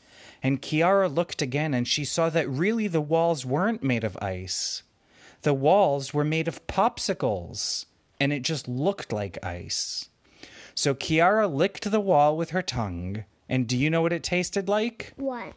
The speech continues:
Speaker 1: The yummiest ice ever. It was like popsicle ice, but it was so yummy that whenever you took one lick of this ice, you had to have another lick.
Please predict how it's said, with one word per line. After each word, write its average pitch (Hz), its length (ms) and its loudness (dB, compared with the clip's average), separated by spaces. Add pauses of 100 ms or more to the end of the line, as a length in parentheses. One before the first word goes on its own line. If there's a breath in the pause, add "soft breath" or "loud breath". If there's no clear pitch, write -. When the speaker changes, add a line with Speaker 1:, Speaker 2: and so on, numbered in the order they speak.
(220)
Speaker 1:
The 107 240 -2 (180)
yummiest 165 840 -2 (340)
ice 123 600 0 (320)
ever. 92 680 -4 (420 loud breath)
It 113 80 0
was 113 200 0
like 120 280 -2
popsicle 160 680 0
ice, 98 520 -4 (240 soft breath)
but 120 160 0
it 123 160 -2
was 123 200 0
so 202 400 2
yummy 160 720 -2 (300 loud breath)
that 139 180 2
whenever 160 400 2
you 240 160 0
took - 280 -2
one 180 300 2
lick 180 360 0
of 139 180 0
this 160 280 0
ice, 165 300 0 (120)
you 131 160 0
had 156 380 -2
to 143 100 2
have 131 200 0
another 107 300 -4
lick. 95 420 -10